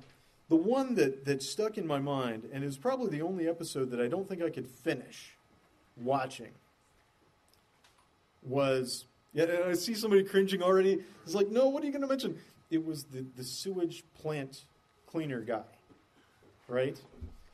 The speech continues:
Now, I'm not going to go into the details of what I did watch on that show. I'll just let your minds fill in the blanks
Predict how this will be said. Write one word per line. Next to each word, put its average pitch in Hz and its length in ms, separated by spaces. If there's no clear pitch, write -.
Now, 156 380
I'm 208 280
not 202 260
going 139 260
to 135 100
go 131 220
into 120 180
the 127 120
details 120 480
of 120 120
what 123 140
I 127 80
did 131 340
watch 113 340
on 110 120
that 110 160
show. 107 260
I'll 226 140
just 247 240
let 170 200
your 156 240
minds 131 380
fill 131 240
in 127 120
the 117 60
blanks 107 720